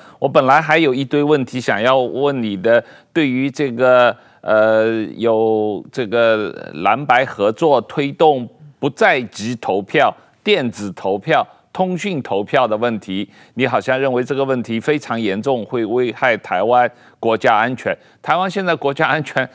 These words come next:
很严重啊，<laughs> 有很多问题受到危害。但是今天我们时间没有了，这个，这个问题我们可能以后要找机会另外专门做一集，请你来谈一下。这个，那我们今天就集中先把抖音问题，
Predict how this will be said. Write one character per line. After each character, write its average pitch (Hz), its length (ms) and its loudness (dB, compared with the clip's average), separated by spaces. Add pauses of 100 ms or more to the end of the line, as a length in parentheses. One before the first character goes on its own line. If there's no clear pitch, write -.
(220)
很 123 300 -2
严 117 260 2
重 151 220 0
啊， 110 260 4
<laughs> - 120 -20
有 143 140 2
很 123 300 -2
多 185 160 4
问 208 220 2
题 139 200 -4
受 135 240 0
到 131 200 2
危 131 240 2
害。 131 220 2 (280)
但 165 160 0
是 170 340 0 (160)
今 175 140 -6
天 170 160 0
我 151 80 0
们 120 100 -4
时 135 160 -10
间 147 160 0
没 131 220 0
有 113 140 2
了， 95 160 0
这 135 200 -6
个， 123 280 2
这 156 160 -6
个 143 80 -4
问 151 160 -4
题 127 120 -6
我 127 120 -2
们 120 120 -4
可 120 120 -6
能 117 120 -4
以 113 80 -4
后 131 140 0
要 131 140 4
找 104 180 0
机 127 180 -6
会 131 220 -2 (220)
另 165 200 -2
外 160 200 4 (440)
专 - 200 0
门 131 240 -2
做 139 200 2
一 127 140 -2
集， 107 260 -8
请 120 220 -6
你 113 120 -2
来 107 140 2
谈 101 320 -8
一 110 60 -4
下。 117 240 0 (320)
这 131 160 -6
个， 123 400 4 (100)
那 135 80 2
我 135 120 0
们 113 100 -6
今 143 160 -6
天 143 180 -2
就 131 160 -4
集 113 220 -10
中 135 240 -2 (180)
先 139 220 -2
把 110 160 2
抖 104 240 0
音 120 180 -6
问 151 200 -4
题， 104 260 -10